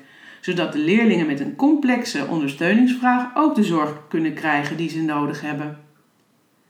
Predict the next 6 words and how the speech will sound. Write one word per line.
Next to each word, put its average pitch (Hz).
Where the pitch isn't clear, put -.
Na 285
het 330
verschijnen 226
van 175
deze 147
elfde 180